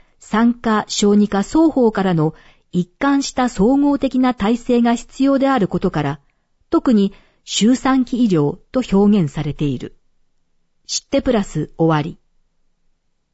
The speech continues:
答え。統括北部医療圏域での充実に向け、慈恵医大柏病院と、周産期母子医療センター知ってプラス、開設に向け協議した内容を県に報告し、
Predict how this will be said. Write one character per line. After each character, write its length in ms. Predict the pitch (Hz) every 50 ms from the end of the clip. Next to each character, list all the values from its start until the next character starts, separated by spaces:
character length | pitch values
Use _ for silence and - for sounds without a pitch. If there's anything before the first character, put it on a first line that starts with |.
| _ _ _ _ _ _ _ _ _ _ _ _ _
答 320 | - - 202 196 220 196 165
え。 180 | 143 139 - _ _ _ _ _ _ _ _ _ _ _ _ _
統 200 | - 254 285 302
括 400 | 302 - 311 - 320 311 330 311
北 120 | - 247
部 100 | 180 175
医 160 | - 180 175 180
療 180 | 247 262 262
圏 280 | 254 - 262 262 247 220
域 180 | 190 196 180 160
で 100 | 180 170
の 120 | 165 156
充 220 | 147 147 165 185
実 240 | 185 180 175 - 180
に 100 | 170 170
向 120 | 165 165 151
け、 260 | - 165 156 156 - _ _ _ _ _ _ _ _ -
慈 180 | 151 180 190 185
恵 200 | 294 294 302 311
医 60 | 302 277
大 220 | 214 180 160 156
柏 380 | - 175 170 - 226 226 220 208
病 240 | 214 220 214 208 185
院 160 | 160 156 151
と、 320 | - - 151 143 143 - _ _ _ _ _ _ _ _ _ _ _ _ _ _ _ _ _ _
周 360 | - - - - 269 285 294
産 320 | 269 - 294 285 277 269 247
期 200 | - - 175 156
母 120 | 185 247
子 120 | - -
医 160 | 175 180 175 170
療 220 | 226 254 262 262
セ 160 | - - 262
ン 80 | 240 202
タ 400 | - - 160 151 147 139 - -
ー 40 | -
知 160 | - - - _
っ 20 |
て 140 | - 233 220
プ 80 | -
ラ 100 | 185 170
ス、 300 | 165 - - 151 143 143 - - _ _ _ _ _ _ _ _ _ _
開 200 | - 190 233 254
設 220 | 240 - 262 - 269
に 140 | 254 254 247
向 160 | 240 240 233
け 260 | 233 233 220 220 214
協 340 | - _ - 302 294 285 254
議 100 | 214 202
し 100 | - -
た 140 | - 156 156
内 320 | 151 156 175 196 196 190
容 240 | 196 190 190 185 180
を 220 | 175 170 - - _
県 280 | - 294 294 262 214
に 100 | 170 147
報 220 | 131 139 151 170 170
告 220 | - 165 - -
し、 280 | - - - 143 - -